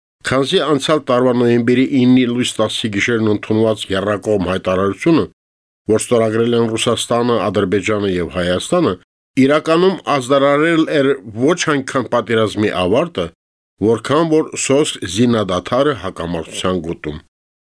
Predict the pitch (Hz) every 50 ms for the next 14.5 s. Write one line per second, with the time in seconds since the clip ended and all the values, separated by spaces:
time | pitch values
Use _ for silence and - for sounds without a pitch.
0 | _ - 90 101 127 127 127 131 135 131 156 151 151 - 196 208 208 - - 135
1 | 147 160 165 151 143 147 147 - 160 156 160 160 - - - 156 160 - - -
2 | 101 87 95 113 110 107 101 101 90 87 95 95 90 87 95 98 - - 92 95
3 | 95 90 80 80 85 _ _ _ _ _ _ _ - 95 98 - - - 98 90
4 | - - 98 95 92 - 165 170 170 151 135 110 107 92 87 113 131 135 - -
5 | 135 123 92 92 85 95 90 - - 87 87 92 87 82 - 92 92 87 85 80
6 | 80 87 87 85 82 80 78 - - 76 71 - _ _ _ _ _ _ _ _
7 | _ _ _ - - 113 131 135 156 151 156 165 180 202 202 160 120 139 143 139
8 | 139 123 139 139 - 139 143 143 147 127 107 120 117 117 113 - 156 151 135 143
9 | 135 135 151 156 151 147 147 135 - - - 85 73 73 _ _ _ _ _ _
10 | _ _ _ - - 104 95 113 110 117 117 - 175 175 - - - 113 110 -
11 | 107 120 147 160 131 117 98 87 - 85 82 - 87 87 98 123 135 - - 92
12 | 82 85 87 87 90 - - 117 101 85 85 87 107 127 139 131 - _ _ _
13 | _ _ - 110 113 104 - 107 104 98 104 - - 131 104 90 90 90 90 85
14 | - 82 87 - - - 175 185 190 -